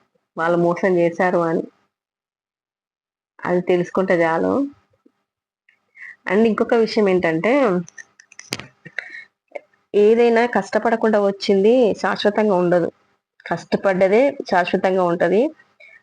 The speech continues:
నేను గాని మా ఆయన గాని అంటే ఎవరైనా, ఇప్పుడు సపోజ్ ఎవరైనా కూడా కష్టపడింది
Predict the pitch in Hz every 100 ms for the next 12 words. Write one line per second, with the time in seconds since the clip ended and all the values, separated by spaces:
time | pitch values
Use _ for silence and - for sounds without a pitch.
0 | _ _ - 190 208 220 226 220 220 208
1 | 185 180 185 180 170 175 - - _ _
2 | - 185 226 - 180 214 254 233 - -
3 | 180 185 180 170 196 185 - - - -
4 | 180 214 247 240 208 175 233 339 - _
5 | - - - _ 202 - - 254 254 240
6 | 233 233